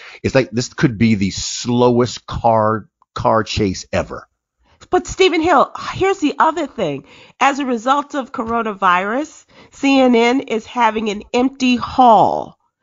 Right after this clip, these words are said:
Speaker 2: Nobody, <laughs> very few people are gonna be in the audience. And don't you feed off of that?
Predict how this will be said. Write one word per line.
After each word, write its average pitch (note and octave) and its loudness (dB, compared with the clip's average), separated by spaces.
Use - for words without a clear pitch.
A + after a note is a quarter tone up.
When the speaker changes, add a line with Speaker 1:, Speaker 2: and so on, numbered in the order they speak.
Speaker 2:
Nobody, C4 2
<laughs> - -8
very E4 2
few C#4+ -6
people C4 -4
are C4 -2
gonna B3 -2
be C4 -2
in B3+ -4
the B3 -2
audience. B3+ 0
And G3 -4
don't C#4+ -2
you D#4+ 2
feed C#4 -2
off C4 2
of D4+ -2
that? E4 -6